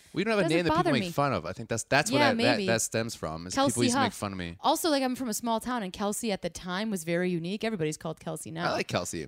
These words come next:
Speaker 2: But, like,
Speaker 1: I like the way we spell it, too.
Speaker 2: I E, my mom
Speaker 1: Uh-huh.
Speaker 2: would really appreciate that.
Speaker 1: Yeah.
Speaker 2: Because it's supposed to be, it's actually a guy's name.
Speaker 1: Really?
Speaker 2: Kelsey, K-, K E L S E Y, like Kelsey Grammer.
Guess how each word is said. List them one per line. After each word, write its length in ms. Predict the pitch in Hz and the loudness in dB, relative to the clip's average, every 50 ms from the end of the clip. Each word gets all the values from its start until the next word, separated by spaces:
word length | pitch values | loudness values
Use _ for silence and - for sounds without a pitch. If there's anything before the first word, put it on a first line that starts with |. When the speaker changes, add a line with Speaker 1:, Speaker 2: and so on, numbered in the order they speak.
| - | -6
Speaker 2:
But, 140 | - 214 208 | -6 -4 -2
like, 440 | 202 196 - 185 - - - - - _ | 0 0 -2 -2 -4 -10 -20 -20 -10 _
Speaker 1:
I 60 | - | -2
like 80 | 139 156 | -2 0
the 80 | 156 | 0
way 40 | 143 | -2
we 40 | 127 | -2
spell 260 | - - - 151 131 92 | -2 -2 -2 0 0 -2
it, 120 | 69 - | -4 -6
too. 160 | - 104 85 - _ _ _ _ _ _ _ - | -6 -8 -8 -8 _ _ _ _ _ _ _ -6
Speaker 2:
I 120 | 175 175 | -6 -4
E, 280 | 156 190 190 196 202 196 | -4 -4 -4 -4 -6 -6
my 100 | 190 180 | -6 -6
mom 160 | 180 170 165 | -4 -2 -2
Speaker 1:
Uh-huh. 80 | 160 165 | -2 -2
Speaker 2:
would 100 | 165 156 | -2 -2
really 200 | 165 160 156 151 | -2 -2 -2 -4
appreciate 460 | 151 - 175 170 165 - 151 156 - | -4 -6 -6 -8 -6 -8 -10 -10 -8
that. 80 | - - | -4 0
Speaker 1:
Yeah. 160 | 139 147 135 | 2 2 2
Speaker 2:
Because 200 | 247 262 247 240 | 2 2 0 -4
it's 100 | 277 208 | -8 -4
supposed 200 | - 349 415 - | -2 -2 -2 0
to 40 | - | 0
be, 100 | 254 233 | -2 -4
it's 100 | 208 202 | -2 -2
actually 240 | 320 403 381 277 190 | -2 -2 0 0 -2
a 40 | 165 | -2
guy's 360 | 170 196 233 294 269 196 151 | 0 0 0 0 0 -2 -4
name. 280 | - 87 87 92 - 156 _ _ _ _ _ _ | -8 -12 -12 -12 -14 -16 _ _ _ _ _ _
Speaker 1:
Really? 200 | - 113 202 208 | 0 2 2 2
Speaker 2:
Kelsey, 160 | 370 311 226 185 | 2 0 -2 -6
K-, 220 | - - 202 - - _ - - | -6 -8 -8 -8 -10 _ -12 -6
K 140 | - 202 185 | -6 -4 -2
E 80 | 190 190 | -2 -2
L 120 | 185 180 | -2 -2
S 180 | 175 180 - - | -2 -4 -4 -6
E 100 | 196 196 | -4 -4
Y, 240 | 180 180 202 208 170 | -2 -2 -2 0 0
like 140 | 175 185 - | -2 -2 -2
Kelsey 220 | 247 240 - 254 | -4 -6 -6 -6
Grammer. 320 | 277 320 233 165 147 143 | -4 -4 -4 -4 -6 -10